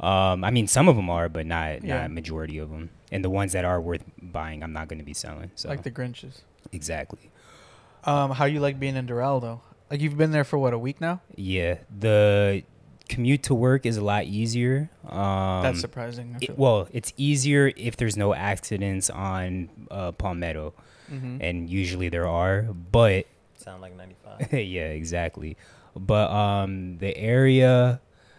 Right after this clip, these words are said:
Speaker 1: there's some nicer stuff, but exactly where we are, it's a little more dead. It's, like, kind of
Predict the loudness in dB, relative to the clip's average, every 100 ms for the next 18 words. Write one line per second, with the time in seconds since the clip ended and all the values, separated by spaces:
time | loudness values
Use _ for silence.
0 | _ _ 0 2 6 6 6 8 6 6
1 | 4 4 4 6 6 4 4 4 2 2
2 | 4 4 4 4 2 2 4 4 4 2
3 | -2 0 2 2 2 2 2 4 4 4
4 | 0 -6 -6 -4 -2 -2 -4 -4 -2 0
5 | -2 -4 -6 -12